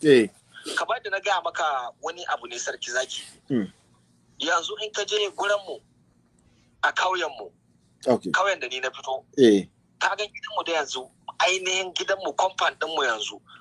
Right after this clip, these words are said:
Speaker 1: Mm.
Speaker 2: wanda suke a gida, ba musulmi.
Speaker 1: Okay.
Speaker 2: Wanda suna gida a kauye yanzu, babu musulmi. Amma sarki zaki, na ce maka akwai masallaci a gidanmu. Ba kuma musulmi bane sun gina.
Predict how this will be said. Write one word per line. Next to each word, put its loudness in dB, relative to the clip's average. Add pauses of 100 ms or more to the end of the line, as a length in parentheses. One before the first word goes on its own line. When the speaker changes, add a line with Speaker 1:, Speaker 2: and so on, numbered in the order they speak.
Speaker 1:
Mm. -6
Speaker 2:
wanda -2
suke -6
a -2
gida, 0 (720)
ba 0
musulmi. -14 (2250)
Speaker 1:
Okay. 10
Speaker 2:
Wanda -6
suna -8
gida -2
a -4
kauye -4
yanzu, -10
babu -2
musulmi. -12 (440)
Amma 0
sarki -4
zaki, -2
na 0
ce -4
maka -2
akwai -4
masallaci -2
a -6
gidanmu. -10 (800)
Ba 0
kuma -10
musulmi -4
bane -4
sun -12
gina. -2